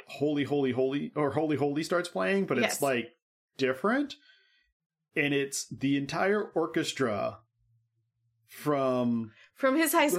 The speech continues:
Speaker 2: school.
Speaker 1: school, and Malia is singing vocals and doing, like, she is killing it. Like,
Speaker 2: <laughs>
Speaker 1: like, good
Speaker 2: Yeah,
Speaker 1: for her.
Speaker 2: she's doing great.
Speaker 1: Uh, but I'm like, "Wait a minute."
Speaker 2: Okay.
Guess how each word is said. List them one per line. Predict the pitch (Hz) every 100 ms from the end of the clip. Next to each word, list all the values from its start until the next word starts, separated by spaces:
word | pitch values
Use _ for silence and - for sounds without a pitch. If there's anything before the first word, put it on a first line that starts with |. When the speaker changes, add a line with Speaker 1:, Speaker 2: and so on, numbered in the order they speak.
| 160
Speaker 2:
school. |
Speaker 1:
school, | 170 156 127 123 - 151
and | 143 139 139
Malia | 139 143 180 185
is | 156 139
singing | 160 147 139 135 131 127 - _ _ _
vocals | 117 160 165 123 104 110 139
and | 131
doing, | 240 381 156 147
like, | 147 120 110 110 107 - -
she | - 277
is | 131
killing | - - 165 143 113
it. | - -
Like, | 147 135 127 - -
Speaker 2:
<laughs> | 330 - 370 - 440 - - 427 - - - -
Speaker 1:
like, | 165 147
good | 208 233
Speaker 2:
Yeah, | 359 139
Speaker 1:
for |
her. | 147
Speaker 2:
she's | -
doing | 415 339
great. | 262 185 - - - - - - -
Speaker 1:
Uh, | 165 156 147
but | 156 185
I'm | 208
like, | 220 202 170 - _ _
"Wait | 139 147 139
a | 104
minute." | 104 117 - _ _ _ _ _ _ _ -
Speaker 2:
Okay. | 190 175 - -